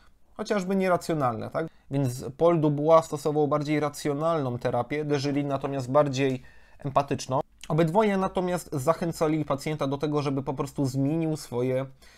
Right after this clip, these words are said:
postępowanie. I wrócę tutaj do wątku neurologów, którzy przyjęli właśnie tę nową metodę. Myślę, że możemy ją nazwać le traitement tumoral, bo de facto jest to bardzo podobne, jeśli nie to samo.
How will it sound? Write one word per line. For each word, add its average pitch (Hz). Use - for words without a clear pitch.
postępowanie. 135
I 175
wrócę 208
tutaj 175
do 151
wątku 160
neurologów, 156
którzy 156
przyjęli 156
właśnie 120
tę 127
nową 127
metodę. 123
Myślę, 175
że 170
możemy 160
ją 131
nazwać 127
le 127
traitement 131
tumoral, 131
bo 117
de 139
facto 143
jest 135
to 139
bardzo 135
podobne, 127
jeśli 120
nie 123
to 120
samo. 117